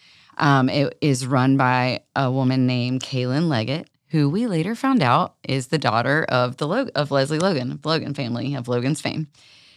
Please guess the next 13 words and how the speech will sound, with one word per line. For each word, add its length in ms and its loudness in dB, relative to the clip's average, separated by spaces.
So 460 4
I 140 0
ended 160 0
up 40 -8
interviewing 520 4
her. 520 2
Uh, 220 2
she 200 0
was 200 -2
literally 340 0
on 260 0
a 80 -4
tractor 560 -2